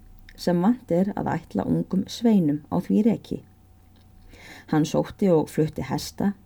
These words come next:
þegar með þurfti, rak kýrnar á morgnana, vestur í hólana og hjálpaði til við stekkin á kvöldin og hafði hann einkum gaman af litlu lömbunum. Föðurbróður hans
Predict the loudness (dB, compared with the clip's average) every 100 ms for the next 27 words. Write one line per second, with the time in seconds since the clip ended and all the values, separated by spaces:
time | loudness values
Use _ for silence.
0 | -20 -2 0 2 0 0 -4 -6 -2 -2
1 | -2 -20 -20 -20 -10 0 0 0 -12 0
2 | 0 2 2 2 2 0 2 4 4 4
3 | -2 _ _ -4 -2 0 2 4 4 4
4 | 2 -2 _ _ -20 -20 -20 0 2 4
5 | 0 2 0 0 2 0 0 0 -2 -2
6 | -2 -2 -2 -4 -2 0 2 2 2 -6
7 | -10 -14 _ _ _ -20 _ _ -6 0
8 | 0 2 0 0 0 -2 -2 -8 -2 0
9 | 0 0 -6 -6 -2 0 0 -2 0 4
10 | 4 4 -2 -4 -6 -12 -20 -20 -20 -20
11 | -20 _ _ _ -20 -20 -20 -20 -20 -20
12 | -6 2 6 6 6 6 8 8 6 6
13 | 4